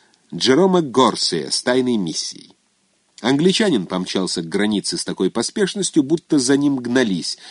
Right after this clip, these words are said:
и в пути забил насмерть двух русских ямщиков.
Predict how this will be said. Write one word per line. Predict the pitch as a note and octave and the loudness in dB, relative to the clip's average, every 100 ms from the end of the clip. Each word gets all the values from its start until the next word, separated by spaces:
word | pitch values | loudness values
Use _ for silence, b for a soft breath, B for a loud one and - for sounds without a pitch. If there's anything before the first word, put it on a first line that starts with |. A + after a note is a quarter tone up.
| B B B | B B B
и | G2+ | -4
в | - | 0
пути | - B2 G#3 | 0 2 2
забил | B2 A#2 D#3 | 2 4 4
насмерть | G#2+ C3+ - C3 G2+ | 4 0 0 -2 -4
двух | D#2+ G2 - | -2 -2 0
русских | G2 - E2+ - | -2 -2 -8 -10
ямщиков. | D2+ - - - | -8 -8 -10 -16